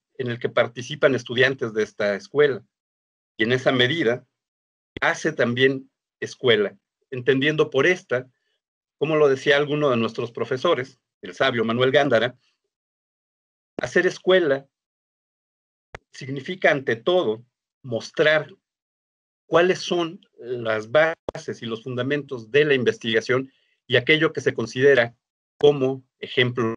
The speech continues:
a seguir. En esa medida, este libro está haciendo escuela, ya que ha sido el producto de uno de los cinco proyectos en donde,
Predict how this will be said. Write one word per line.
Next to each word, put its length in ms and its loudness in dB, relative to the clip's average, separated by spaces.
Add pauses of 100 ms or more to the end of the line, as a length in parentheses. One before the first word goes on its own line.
(140)
a 80 2
seguir. 400 -8 (600)
En 100 -2
esa 180 2
medida, 480 4 (520)
este 240 0
libro 420 0 (1300)
está 340 2
haciendo 600 -2
escuela, 600 -2 (840)
ya 140 0
que 80 2
ha 40 2
sido 380 2 (960)
el 340 -6
producto 880 0
de 100 0
uno 280 6
de 80 6
los 300 -2 (340)
cinco 500 0
proyectos 680 0 (360)
en 180 -6
donde, 480 2